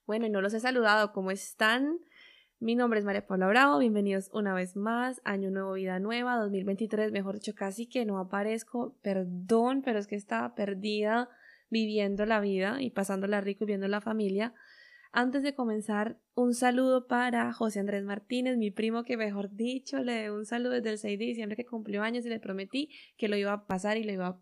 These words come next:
nombrar aquí en uno de mis episodios. Entonces, feliz cumpleaños súper ultra atrasado, te quiero mucho, gracias por escucharme y comencemos el día de hoy. Bueno, bueno,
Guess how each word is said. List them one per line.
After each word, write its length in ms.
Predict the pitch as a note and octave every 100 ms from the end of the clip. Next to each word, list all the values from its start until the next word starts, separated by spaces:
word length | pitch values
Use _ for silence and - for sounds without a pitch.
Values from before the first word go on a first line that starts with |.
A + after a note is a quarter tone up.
| -
nombrar 400 | G3+ F#3+ F#3+ F#3
aquí 220 | F3+ A3
en 140 | G#3+
uno 160 | F#3+ F3+
de 40 |
mis 160 | G3 G3
episodios. 760 | G3 - F3+ F3 F3+ F3+ - - - - - -
Entonces, 500 | G3 F#3+ F#3 G3 F#3+
feliz 240 | G#3 G3+
cumpleaños 540 | G#3 G#3 G#3+ G3 F#3+ F#3+
súper 240 | G#3 G3+
ultra 240 | F#3+ F#3+
atrasado, 600 | F#3 F#3 F3+ F#3+ G3 A3
te 140 | - G3
quiero 240 | - F#3
mucho, 540 | F#3 F#3+ A3+ B3+ - B3
gracias 260 | G3 G3
por 120 | -
escucharme 720 | G#3 - F#3+ G#3 A3+ B3 C#4+ - - - _ -
y 160 | C4+
comencemos 680 | C4+ G3 F#3 F#3+ - - - _
el 160 | - F#3+
día 160 | A2+ F2+
de 120 | A#2
hoy. 260 | - - _ _
Bueno, 260 | - B3 B3
bueno, 280 | G#3 F3+